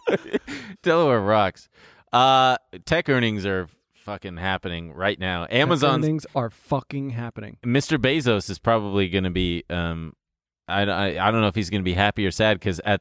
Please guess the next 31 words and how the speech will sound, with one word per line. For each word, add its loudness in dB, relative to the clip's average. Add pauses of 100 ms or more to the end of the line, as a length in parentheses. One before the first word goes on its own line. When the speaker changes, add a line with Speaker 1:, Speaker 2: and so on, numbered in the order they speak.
(160)
Speaker 1:
the 0
end 2
of -2
this -2
recording, 2
they 2
will -2
be 0
reporting 0
earnings. 0
We 0
don't 2
know 2
what 2
they 0
are 0
gonna -2
be 0
yet, -2
so -2 (460)
they're 0
probably 2 (460)
good 4
or -2
probably 0
bad. 0
Speaker 2:
<laughs> -8
Speaker 1:
We 0
really 4
don't 0
know. -2